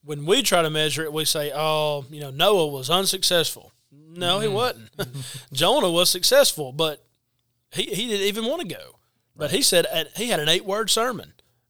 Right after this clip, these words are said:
Speaker 1: and thousands of
Speaker 2: And the
Speaker 1: people
Speaker 2: whole
Speaker 1: repented.
Speaker 2: nation.
Speaker 3: Right.
Speaker 1: Yeah.
Speaker 2: <laughs> No,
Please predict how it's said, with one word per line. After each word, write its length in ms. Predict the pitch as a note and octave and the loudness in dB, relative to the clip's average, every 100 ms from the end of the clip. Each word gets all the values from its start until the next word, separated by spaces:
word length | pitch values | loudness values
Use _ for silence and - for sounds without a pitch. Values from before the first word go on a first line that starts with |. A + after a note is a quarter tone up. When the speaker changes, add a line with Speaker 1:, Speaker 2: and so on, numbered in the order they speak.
| - | -2
Speaker 1:
and 460 | D3+ D3 D3 D#3 | 0 0 -4 -10
thousands 380 | - C#3 D#3+ E3 | -6 -4 -4 -4
of 40 | C#3+ | -2
Speaker 2:
And 60 | |
the 40 | F#3+ | -2
Speaker 1:
people 140 | D3 | 0
Speaker 2:
whole 80 | B3 | -2
Speaker 1:
repented. 300 | C#4+ D#4+ F4 | -2 -2 0
Speaker 2:
nation. 280 | E3 B2 A2 - | -2 -4 -12 -4
Speaker 3:
Right. 220 | C3 C3+ | -2 0
Speaker 1:
Yeah. 400 | E4+ G4 D3 C3+ | 0 0 0 -2
Speaker 2:
<laughs> 40 | |
No, 360 | F3+ E3 F3+ | -12 -10 -12